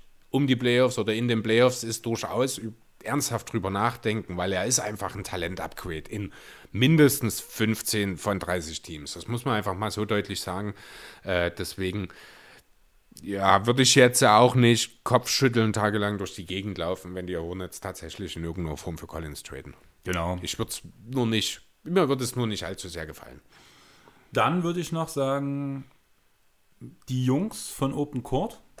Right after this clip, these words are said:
Speaker 2: war mir ein wichtiges Thema. Ich hab gestern auch kurz mit ihnen geschrieben, also wirklich bloß drei Nachrichten oder sowas. Gibt jetzt einen deutschen Ableger davon.
Speaker 1: Mhm.
Speaker 2: Also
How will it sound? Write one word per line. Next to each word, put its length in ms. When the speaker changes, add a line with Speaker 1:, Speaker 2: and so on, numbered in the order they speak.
Speaker 2:
war 200
mir 100
ein 100
wichtiges 400
Thema. 500
Ich 140
hab 140
gestern 280
auch 140
kurz 420
mit 360
ihnen 180
geschrieben, 380
also 180
wirklich 200
bloß 260
drei 480
Nachrichten 920
oder 220
sowas. 400
Gibt 180
jetzt 160
einen 60
deutschen 280
Ableger 380
davon. 300
Speaker 1:
Mhm. 80
Speaker 2:
Also 540